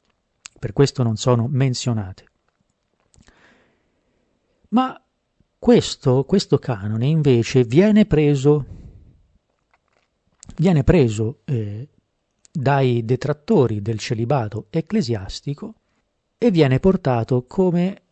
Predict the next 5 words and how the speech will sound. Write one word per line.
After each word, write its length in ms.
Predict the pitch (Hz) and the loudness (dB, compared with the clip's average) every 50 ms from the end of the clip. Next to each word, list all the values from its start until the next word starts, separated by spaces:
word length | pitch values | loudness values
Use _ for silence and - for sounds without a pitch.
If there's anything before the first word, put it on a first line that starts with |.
| - | -4
testimonianza 1160 | _ - 165 156 - - 170 151 190 196 151 131 120 113 113 110 107 - - 127 120 - - - | _ 0 0 0 2 0 2 4 6 6 6 4 2 2 0 -2 -4 0 2 2 2 2 0 2
per 400 | - 135 127 127 123 139 147 135 | 4 4 6 6 4 2 2 2
la 120 | 131 139 | 0 0
sua 400 | 135 - - 113 110 107 104 110 - _ _ _ _ _ _ _ _ _ _ _ _ _ | 0 0 0 0 0 0 -2 -6 -10 _ _ _ _ _ _ _ _ _ _ _ _ _
negazione. 960 | - 127 120 123 123 117 120 113 - - - - 113 101 95 98 98 98 107 | -6 -2 0 0 2 2 0 0 -2 -4 -6 -4 -4 -4 -4 -4 -6 -8 -10